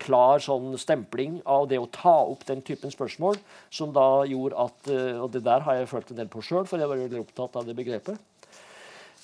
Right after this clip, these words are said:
Og så det neste som jeg trekker fram, er det som er da kalt for selvets ekspansjon, det som startet opp med at det er selvsagt viktig at unge har selvtillit.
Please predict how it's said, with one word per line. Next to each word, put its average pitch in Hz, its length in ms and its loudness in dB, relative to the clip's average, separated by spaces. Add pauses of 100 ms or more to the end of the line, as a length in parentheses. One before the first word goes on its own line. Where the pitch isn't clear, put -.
(260)
Og 185 80 8
så 214 240 10
det 214 120 10
neste 185 320 4
som 196 160 -2
jeg 208 80 2
trekker 175 240 0
fram, 190 200 4
er 175 120 6
det 165 120 2
som 165 120 -4
er 165 80 4
da 160 120 6
kalt 160 240 -2
for 170 120 -2
selvets 135 520 -2
ekspansjon, 156 600 -4
det 160 120 0
som 156 120 -8
startet 127 480 0
opp 151 240 -4
med 190 180 4
at 170 300 -4
det 226 40 -4
er - 120 -6
selvsagt 226 320 -10
viktig 208 320 -4
at 190 120 0
unge 180 240 -6
har 190 160 -4
selvtillit. 233 960 -4